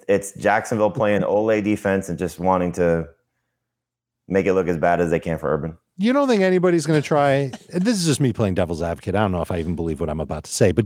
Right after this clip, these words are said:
Speaker 2: you don't think anybody in Jacksonville is gonna try and fire up that defense, knowing that this is a potentially winnable game for them?
Speaker 1: Oh, for sure. And, you know, I, I asked Pete about this,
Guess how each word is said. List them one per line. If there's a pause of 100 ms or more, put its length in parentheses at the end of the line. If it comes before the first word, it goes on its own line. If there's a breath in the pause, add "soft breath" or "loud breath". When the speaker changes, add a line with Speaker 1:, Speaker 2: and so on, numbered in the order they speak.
(120)
Speaker 2:
you
don't
think
anybody
in
Jacksonville
is
gonna
try
and
fire
up
that
defense, (340)
knowing
that
this
is
a
potentially
winnable
game
for
them? (180)
Speaker 1:
Oh,
for
sure.
And,
you
know,
I,
I
asked
Pete
about
this,